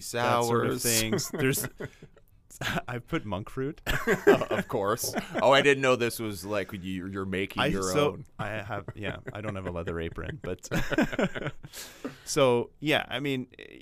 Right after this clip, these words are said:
Speaker 1: it's almost like, you know, you know, it's, it's an indulgent thing, right? Like, you know, it's potentially bad, so you can make less bad <laughs> choices with, with what you're consuming. So anything that contains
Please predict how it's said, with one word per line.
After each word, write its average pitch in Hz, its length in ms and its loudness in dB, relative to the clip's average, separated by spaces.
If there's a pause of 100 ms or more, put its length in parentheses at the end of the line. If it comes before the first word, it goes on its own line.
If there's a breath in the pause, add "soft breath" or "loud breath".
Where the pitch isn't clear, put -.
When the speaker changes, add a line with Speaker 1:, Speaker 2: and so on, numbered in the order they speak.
(160)
Speaker 1:
it's 139 260 -2
almost 160 300 2
like, 123 260 2
you 143 160 -2
know, 165 260 2
you 165 180 2
know, 202 280 8
it's, - 260 0
it's 143 180 0
an 127 100 0
indulgent 107 640 0
thing, - 380 -6
right? 95 220 -6
Like, 107 140 -10
you 113 100 -2
know, 113 800 2
it's 101 240 -6
potentially 95 1200 -6
bad, 98 720 -4 (280 loud breath)
so 110 220 -2
you 127 220 -2
can 131 200 -4
make 131 240 0
less 104 360 0
bad 85 400 -4
<laughs> - 0 -
choices 92 800 -2
with, 87 300 -4 (320 soft breath)
with 92 220 -8
what - 180 -4
you're 90 80 -4
consuming. 82 680 -10
So 101 240 -6
anything 139 460 -2
that 90 160 -8
contains 85 720 -10